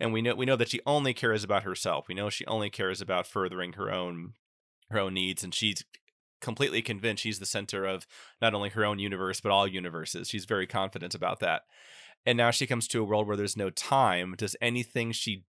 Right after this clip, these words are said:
does, she can't really do anything to change a place that has no time. She can't rule a place where there's no time, and you can't change anything. To her, it's just like, sh-, she can't con-, what do I even do? She can't conceive of something that she can't rule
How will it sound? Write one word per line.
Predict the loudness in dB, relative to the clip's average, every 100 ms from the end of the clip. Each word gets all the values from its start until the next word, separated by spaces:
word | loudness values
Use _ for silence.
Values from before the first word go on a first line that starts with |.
| 4
does, | 6 8 4 0
she | -2
can't | 0 2
really | 4 2
do | 2 0
anything | 0 -2
to | -4
change | 0 0 -2
a | -6
place | -2 -2 -2
that | -2
has | -2 -2
no | -4 -6
time. | 0 0 2 -2 -6 -16 _ _ _
She | 0 2
can't | 6 4 4
rule | 2 6 6
a | 4
place | 2 0 2 -2 -2
where | 0 2
there's | 0
no | 0 -2
time, | 0 2 2 0
and | -4
you |
can't | -2 -4
change | -2 -2 -2 -2
anything. | -6 -6 -8 -8 -10 -16 -20 -20 -18 -8
To |
her, | 4 6
it's | 6 2
just | 0
like, | 2 2 0 _ _ _ _ _
sh-, | -20 -8
she | 0 0
can't | 4 4 4
con-, | 2 -4 -4 _ _ _ -4
what | 8 8
do | 10
I |
even | 8 8 4
do? | 4 4 2
She | -6
can't | 2 2
conceive | 2 -2 0 0
of | 0 0
something | 0 0 0
that | 0 -2
she | -2 0
can't | 4 4 4 0 -18 -18
rule | -6 4 6 6 4 -4